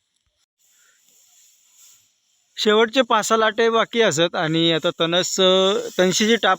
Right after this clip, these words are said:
करून घेतल्या ना तातन. तर आतमध्ये गवात टाकायचा आणि परत सोडायचा, परत टाकायचा थोडा थोडा.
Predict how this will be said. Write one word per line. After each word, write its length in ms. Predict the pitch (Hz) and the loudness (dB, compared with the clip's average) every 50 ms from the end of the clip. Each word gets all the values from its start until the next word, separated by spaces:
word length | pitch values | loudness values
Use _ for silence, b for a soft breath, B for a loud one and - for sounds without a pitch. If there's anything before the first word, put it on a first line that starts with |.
| - - | 0 0
करून 180 | 208 196 196 175 | 2 2 2 2
घेतल्या 280 | 165 143 147 147 139 | 0 -2 -2 -2 -2
ना 60 | 135 131 127 | -2 -2 -2
तातन. 260 | 120 117 - 120 113 - b b b b b b b b b _ _ - | -4 -4 -4 -10 -12 -12 b b b b b b b b b _ _ -16
तर 200 | 127 123 127 127 | -10 -6 -4 -2
आतमध्ये 460 | 123 123 - - 147 143 143 151 147 | -2 -2 -4 -6 -8 -4 -2 -2 0
गवात 220 | 139 143 143 147 | 0 0 0 -2
टाकायचा 580 | 151 - 147 143 151 151 151 147 156 156 160 170 | -2 -4 -6 -4 -2 -4 -4 -2 -2 0 0 0
आणि 140 | 175 170 151 | 0 -2 -4
परत 260 | - 143 143 147 135 | -4 -2 -2 -2 -4
सोडायचा, 480 | - - 147 143 143 143 139 147 147 | -4 -4 -2 0 0 0 0 -2 -2
परत 240 | 143 - 143 143 143 143 | -2 -2 -4 -6 -6 -6
टाकायचा 340 | - 143 135 143 143 139 151 147 - | -8 -8 -6 -6 -6 -6 -6 -6 -4
थोडा 180 | 143 147 147 143 131 | -4 -2 -2 -2 -4
थोडा. 160 | 123 113 | -6 -8